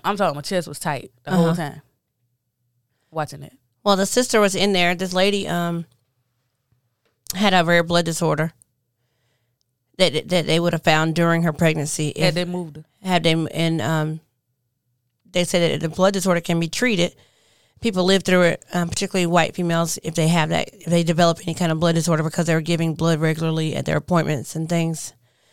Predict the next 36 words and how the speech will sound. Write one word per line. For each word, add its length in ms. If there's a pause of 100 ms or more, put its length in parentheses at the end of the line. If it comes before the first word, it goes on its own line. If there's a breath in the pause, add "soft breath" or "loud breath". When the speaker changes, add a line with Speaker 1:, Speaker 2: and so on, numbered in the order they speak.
(240)
Speaker 2:
um, 480 (640)
they 120
usually 280
catch 320
it. 160 (380)
But 120
this 280 (680)
lady, 400
um, 440 (160)
Speaker 1:
But 180
you 80
have 120
to 60
look 220
for 60
those 200
things. 300 (120)
Speaker 2:
Right, 200
you 100
have 120
to 80
look 160
for 180
'em. 60
And 120
so 80
they're 160
talking 240
about 180
in 120
black 200
women 240
how 100
they 140
don't 260
look. 360